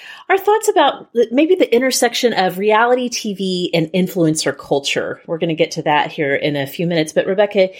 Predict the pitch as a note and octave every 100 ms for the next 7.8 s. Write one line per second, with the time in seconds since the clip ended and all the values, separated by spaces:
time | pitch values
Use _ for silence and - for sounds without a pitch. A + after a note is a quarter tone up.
0 | - - - - B3+ C4+ - C4 B3 A#3+
1 | F#3 G3+ G3+ G#3+ E4+ E4+ F4+ A#3+ A3 G3
2 | A#3 A#3+ B3+ B3+ - G#3 F#3+ - G3+ F3
3 | D#3+ - E3 D3 D#3 D3+ - - - G#3+
4 | F#3+ F#3 F3+ F#3 G3+ F#3 F3 - C4+ G#4
5 | D4+ G3+ E3 D3+ D3 D#3 - - - -
6 | - F3 G3+ C#4 F#3+ - C3+ B2+ D#3+ B3+
7 | - - - D3 E3 - -